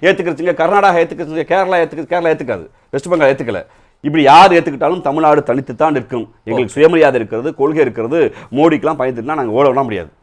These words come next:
Speaker 2: நன்றி.
Speaker 1: ஒண்ணும் இல்ல,
Speaker 2: ராஜீவ் காந்தி.
Speaker 1: முடிச்சிடறேன். இல்ல, ஏன்னா அவரு எனக்கு இந்த டிபேட் வந்து ஆரோக்கியமா போகணும்னு ஆசைப்படுறேன். நந்தகுமார் புதுசா ஒருத்தர், ஒருத்தர் கனல் வெட்ட வந்திருக்காரு. அஹ், அவர் ட-, ப-, ஒரு டாக்குமெண்ட் இருக்குன்றாரு, அவரை ஓப்பன் பண்ண சொல்லுங்க. தயவுசெய்து இது,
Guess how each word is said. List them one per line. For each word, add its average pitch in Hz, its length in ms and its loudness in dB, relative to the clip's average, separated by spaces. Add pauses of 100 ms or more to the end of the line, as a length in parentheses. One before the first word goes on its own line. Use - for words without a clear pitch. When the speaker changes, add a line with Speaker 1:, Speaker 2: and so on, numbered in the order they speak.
Speaker 2:
நன்றி. 123 300 -14 (180)
Speaker 1:
ஒண்ணும் 151 240 -6
இல்ல, 151 140 -4
Speaker 2:
ராஜீவ் 107 140 -6
காந்தி. 170 60 -6
Speaker 1:
முடிச்சிடறேன். 123 280 -8
இல்ல, 101 240 -8
ஏன்னா 127 120 -8
அவரு 110 200 -6
எனக்கு 107 280 -12 (520)
இந்த 104 200 -12
டிபேட் 143 340 -4
வந்து 127 80 -4
ஆரோக்கியமா 131 580 0
போகணும்னு 110 180 -10
ஆசைப்படுறேன். 90 460 -14 (1120)
நந்தகுமார் 131 560 -4
புதுசா 127 160 -14
ஒருத்தர், 107 280 -10
ஒருத்தர் 95 240 -12
கனல் 117 180 -10
வெட்ட 113 200 -6
வந்திருக்காரு. 87 360 -10 (480)
அஹ், 98 160 -10
அவர் 104 300 -4
ட-, 98 180 -6
ப-, 98 120 -12
ஒரு 107 300 -4
டாக்குமெண்ட் 113 240 -6
இருக்குன்றாரு, 101 340 -8
அவரை 113 300 -6
ஓப்பன் 120 300 -6
பண்ண 104 140 -10
சொல்லுங்க. 127 320 -12
தயவுசெய்து 120 420 -8
இது, 98 260 -8